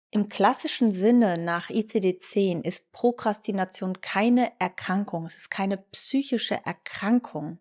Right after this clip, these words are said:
Allerdings ist es so, dass die Prokrastination bei manchen psychischen Erkrankungen als Symptom mit auftritt. Das kann sein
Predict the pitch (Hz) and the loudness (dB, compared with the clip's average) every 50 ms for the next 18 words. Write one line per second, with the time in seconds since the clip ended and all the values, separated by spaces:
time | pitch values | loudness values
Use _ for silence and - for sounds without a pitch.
0 | _ _ _ _ _ _ _ _ _ _ _ _ _ _ _ _ _ _ _ _ | _ _ _ _ _ _ _ _ _ _ _ _ _ _ _ _ _ _ _ _
1 | _ _ _ _ _ _ - 208 196 180 175 170 202 214 254 330 - - - 226 | _ _ _ _ _ _ 0 2 4 2 2 4 4 4 4 2 0 -4 -8 -8
2 | - 208 190 - - - 190 202 233 277 320 269 240 202 196 196 - - 202 190 | -6 -6 -6 -6 0 2 4 4 4 4 2 2 2 0 0 -2 -2 -4 -4 -4
3 | - - - 262 262 - - 214 202 - - - 214 185 175 170 170 - - - | -4 -4 -2 -2 -2 0 -2 -4 -4 -4 -6 -4 -4 -2 -2 -4 -4 -6 -8 -8
4 | - - 226 254 294 302 269 220 196 185 180 170 - 175 175 175 175 175 175 180 | -2 0 0 2 4 4 2 2 2 0 -4 -2 -2 -2 -2 -2 -4 -2 0 2
5 | 214 254 294 285 - - 214 214 - - - 247 233 247 220 - 208 - - 160 | 2 2 2 0 0 -2 -4 -4 -4 -6 -6 -4 -2 -2 -4 -4 -6 -6 -6 -8
6 | - - - - - 202 220 254 277 277 _ - - 165 160 170 202 240 247 _ | -8 -10 -12 -8 -4 0 2 2 0 0 _ -6 -4 -4 -2 -2 -4 -6 -6 _
7 | _ _ _ _ _ _ _ 214 208 214 214 - - - 202 175 214 208 214 208 | _ _ _ _ _ _ _ 2 2 2 2 -4 -6 -4 0 2 4 2 2 2
8 | 214 - - 254 262 269 262 240 226 226 - - - 185 214 220 - - - - | -2 -2 0 2 4 4 6 4 4 2 0 -6 -4 -4 -4 -4 -6 -10 -14 -10
9 | - - - - - - _ _ _ _ _ _ _ _ _ _ _ _ _ _ | -10 -10 -10 -10 -18 -20 _ _ _ _ _ _ _ _ _ _ _ _ _ _
10 | _ _ _ _ _ _ 214 185 - - - - 202 226 233 233 208 - 185 175 | _ _ _ _ _ _ -2 -2 -2 -2 0 0 2 2 2 0 0 0 -2 0
11 | 185 202 220 226 240 | 0 0 0 0 -2